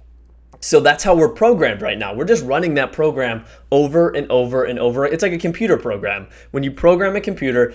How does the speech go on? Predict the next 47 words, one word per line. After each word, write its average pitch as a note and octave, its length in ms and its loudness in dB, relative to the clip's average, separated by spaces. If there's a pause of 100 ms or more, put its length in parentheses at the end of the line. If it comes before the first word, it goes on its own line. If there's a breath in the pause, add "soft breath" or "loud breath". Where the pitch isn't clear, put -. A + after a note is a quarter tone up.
(120 loud breath)
it's - 160 -8
going D3+ 180 4
to D3 80 0
do D3+ 80 0
the C#3 100 0
same C3+ 280 -4
thing B2+ 200 -2
over B2 300 2
and A#2 100 0
over A2+ 240 0
and A2+ 80 -2
over A2+ 220 -2
and A2 80 -6
over G#2+ 240 -4
again. C#3+ 400 0 (140 loud breath)
And B2+ 180 -2
right D#3 160 4
now D3 200 2
you A#2+ 200 -2
are D#3 80 4
programmed A#2+ 640 -2
to A#2+ 100 -8
say A#2 260 -2
yes, D3 440 -2
because B2 380 -4
when B2 140 -6
you B2+ 80 -8
say A#2+ 260 0
no, C#3 420 0 (180 loud breath)
it - 80 -10
means C#3 200 -4
that B2+ 160 2
you're C3 160 -4
going B2 280 0
to B2 120 -8
lose B2 400 -2
things. G2 280 -8
You're F#3 100 -10
going B2 120 -4
to B2 60 -6
lose A#2 260 -6
that A2+ 180 0
love, G#2 220 -4
lose B2+ 240 -6
that A2+ 160 -2
connection, G#2 500 -10
lose C3+ 320 -4